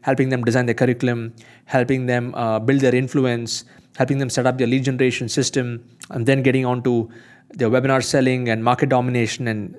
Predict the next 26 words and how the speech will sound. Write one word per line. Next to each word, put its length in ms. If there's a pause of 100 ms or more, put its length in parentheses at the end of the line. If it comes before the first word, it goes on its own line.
and 160
this 120
time 140
I'm 120
also 180
gonna 140
be 60
doing 180
Facebook 400
ads. 320 (260)
So 160
it 80
takes 200
a 60
whole 180
three-month 680 (380)
process 420
for 160
them 220
to 180
actually 300
go 200
from 240
scratch 440
to 160
s-, 180